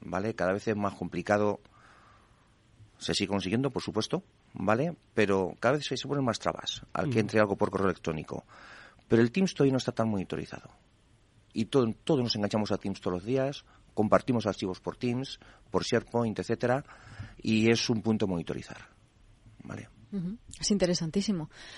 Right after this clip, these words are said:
Speaker 2: Sin duda.
Speaker 3: Pero, eh, fijaos que habéis estado hablando de ingeniería social como una de las técnicas que siguen funcionando, de la importancia de, de identidad, mm, de accesos,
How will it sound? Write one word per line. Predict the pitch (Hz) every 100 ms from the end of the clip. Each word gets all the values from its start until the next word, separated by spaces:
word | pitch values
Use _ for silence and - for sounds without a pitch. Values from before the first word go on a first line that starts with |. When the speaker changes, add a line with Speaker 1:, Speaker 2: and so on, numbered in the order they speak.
| -
Speaker 2:
Sin | 107
duda. | 98
Speaker 3:
Pero, | 208 190 190
eh, | 202 190 185
fijaos | 185 - 214
que | -
habéis | 208 233
estado | 226 233
hablando | 220 220 247 254
de | 208
ingeniería | 190 185 196 180 185
social | 202 185 - 220 226 233
como | 208 185
una | 185
de | 180
las | 180
técnicas | 196 190 - 185
que | 190
siguen | 196 185 185
funcionando, | 196 180 190 190 202 202 202 196 - - -
de | 214
la | 214
importancia | 208 190 190 190 196
de, | 190 185
de | - 180
identidad, | 190 180 185 175 190 185 - -
mm, | 185 185 180 180
de | 175 190 190
accesos, | 180 - - 214 - 208 208